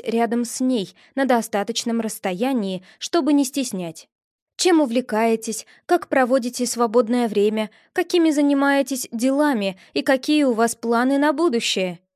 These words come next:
«Очень серьезный подход к делу», усмехнулся принц. «Конечно», согласилась Милариса. «Я ведь принцесса и занимаюсь очень серьезным делом,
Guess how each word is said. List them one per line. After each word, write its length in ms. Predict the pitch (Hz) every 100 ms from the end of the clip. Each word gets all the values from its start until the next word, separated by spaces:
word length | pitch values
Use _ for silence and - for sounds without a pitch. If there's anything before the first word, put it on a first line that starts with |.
| _ _ _ -
«Очень 380 | - 285 339 359
серьезный 600 | 330 277 226 240 269 294
подход 480 | 294 254 - 226 226
к 100 | 208
делу», 400 | 170 185 175 170 _ _ -
усмехнулся 720 | 233 - 196 196 185 - 190
принц. 380 | 190 185 180 - _ _ _
«Конечно», 600 | - 262 247 294 - 226 - _ -
согласилась 680 | 247 196 190 196 190 185 196
Милариса. 600 | 190 190 185 180 190 185 _ _
«Я 180 | 285 285
ведь 220 | 240 -
принцесса 600 | 240 240 233 302 320 240 - -
и 80 | 277
занимаюсь 560 | 262 262 254 277 277 -
очень 360 | 247 262 - 302
серьезным 600 | 294 254 220 220 247 285
делом, 460 | 311 339 214 190